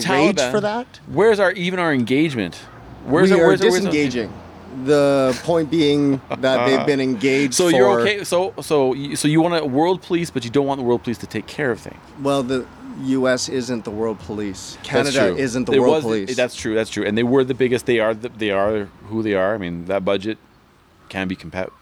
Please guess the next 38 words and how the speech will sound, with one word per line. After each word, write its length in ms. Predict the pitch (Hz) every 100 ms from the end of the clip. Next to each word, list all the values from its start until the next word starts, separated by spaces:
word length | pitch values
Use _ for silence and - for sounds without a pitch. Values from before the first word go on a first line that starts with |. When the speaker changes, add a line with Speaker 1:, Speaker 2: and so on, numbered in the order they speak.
| -
Speaker 2:
you 160 | 104 95
can't 180 | 110
compete 220 | 92 - -
with 80 |
that 100 | 87
budget. 260 | 85 92 95
But, 160 | - 98 -
um, 80 | -
Speaker 1:
Now, 200 | 143 139
I 200 | 156 160
disagree 480 | 139 147 127 135 143
that 260 | 127 120 113 _ _ _ _ _ _ _ _
they 340 | - 254 147 143
shouldn't, 400 | 127 143 131 - _ _ -
like, 160 | 139
that 240 | 107 120 139
we 140 | 127
should 200 | 120 147
leave 320 | 151 196 175
them 300 | 151 160 160 - - -
to 80 | -
the 80 | 147
wolves 640 | 139 160 151 151 135 - - - -
<laughs> 40 |
and 140 | - 170
to 200 | 135 262
have 240 | 240 165
what's 180 | 160 165
happening 400 | 170 151 143 135
now 300 | 127 123 143
is, 420 | 135 127 120 -
is 180 | - 143
brutal. 360 | 143 151 135 90
It's 120 | 123
brutal 280 | - 147 170
to 60 | 151
watch. 320 | 131 123 -
Speaker 2:
Yeah. 160 | 101